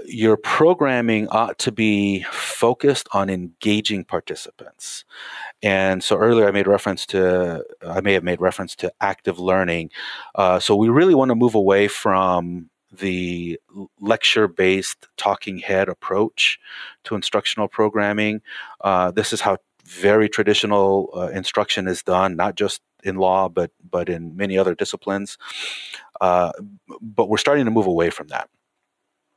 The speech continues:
And there's this concept of flipping,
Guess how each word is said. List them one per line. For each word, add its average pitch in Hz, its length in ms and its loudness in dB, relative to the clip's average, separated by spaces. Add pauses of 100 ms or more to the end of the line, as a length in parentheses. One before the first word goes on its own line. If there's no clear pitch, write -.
And 104 120 0
there's 104 180 4
this - 120 -4
concept 127 520 0
of 87 400 4 (440)
flipping, 95 800 0